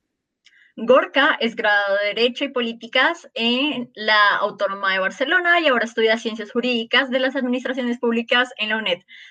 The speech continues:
También hace un máster en Análisis, eh, Político y Asesoría Institucional en la Universidad de Barcelona. Y Belén es graduada en Derecho y Business Law en la Universidad Pontificia Comillas, es graduada en doble máster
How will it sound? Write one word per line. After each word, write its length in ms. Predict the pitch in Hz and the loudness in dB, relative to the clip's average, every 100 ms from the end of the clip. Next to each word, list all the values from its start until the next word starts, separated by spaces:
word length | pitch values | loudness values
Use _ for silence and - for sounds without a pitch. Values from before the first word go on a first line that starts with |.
| _ | _
También 540 | 269 277 269 262 269 339 | 4 4 6 4 4 2
hace 220 | 269 240 | 2 2
un 100 | 233 | 4
máster 480 | 226 233 233 262 - | 4 4 2 0 0
en 140 | 247 | 0
Análisis, 600 | 233 220 208 233 220 226 - _ _ _ - | 0 -2 -4 -8 -10 -10 -18 _ _ _ -2
eh, 320 | 220 214 208 | 2 0 0
Político 680 | 254 294 - 262 262 269 | 0 0 -2 0 4 6
y 120 | 269 233 | 6 4
Asesoría 440 | 233 233 226 214 | 2 -2 -4 -4
Institucional 800 | 226 - 226 233 240 233 254 294 - | -8 -8 -4 -2 2 4 2 -2 -2
en 180 | 233 | 0
la 80 | 254 | 2
Universidad 640 | 240 233 226 233 214 196 - | 0 0 0 -2 -2 -2 2
de 120 | 180 | 0
Barcelona. 720 | 180 190 180 156 120 262 185 _ _ _ _ | 0 -2 -6 -6 -2 -4 -4 _ _ _ _
Y 440 | 233 233 330 381 _ | 0 0 -2 -8 _
Belén 420 | 226 285 240 254 392 - | 2 4 4 0 -6 -2
es 160 | 233 | -2
graduada 400 | 233 226 220 220 | 2 2 2 2
en 80 | 220 | 0
Derecho 480 | 233 254 220 226 285 - | 2 2 2 2 0 0
y 120 | 226 | -4
Business 420 | 190 294 220 233 | -6 -8 -8 -4
Law 300 | 294 262 285 311 | 0 2 2 2
en 80 | 254 | 0
la 60 | |
Universidad 500 | 240 220 214 226 190 | 0 0 0 0 0
Pontificia 480 | 196 202 226 233 269 | -2 -6 -10 -6 -4
Comillas, 640 | - 247 285 269 262 262 | -2 -2 0 2 4 2
es 120 | 233 190 | 0 -2
graduada 320 | 190 185 190 | 2 2 0
en 60 | 190 | 0
doble 200 | 190 190 | 0 2
máster 480 | 202 220 - 202 | 2 0 0 -6